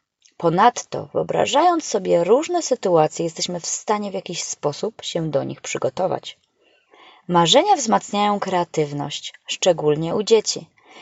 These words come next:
W końcu w świecie wyobraźni mamy nieograniczone możliwości i możemy stworzyć wszystko, co tylko przyjdzie nam do głowy.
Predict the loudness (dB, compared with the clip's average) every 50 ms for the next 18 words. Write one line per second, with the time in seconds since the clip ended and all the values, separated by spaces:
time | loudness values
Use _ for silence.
0 | -20 _ _ 0 2 2 2 2 -4 -8 -4 -2 -2 -2 0 0 0 2 4 4
1 | 4 6 4 4 4 4 4 4 4 2 0 -2 0 0 0 0 0 0 -2 -2
2 | -2 -2 -2 -2 -2 -4 -4 -2 -2 -2 -2 -2 -2 -4 -6 -4 2 2 2 2
3 | 2 -2 -4 -6 -8 -10 -14 _ _ -20 -20 -20 -20 -12 _ -2 -2 0 0 0
4 | 0 0 -2 -4 -6 -4 -2 0 0 0 0 -2 -6 -4 -2 0 2 2 2 0
5 | -2 -4 -6 -2 -2 -2 0 0 0 2 2 2 4 2 0 0 0 -2 -2 0
6 | 0 0 0 0 -2 0 0 0 0 0 -2 -2 -2 -4 -8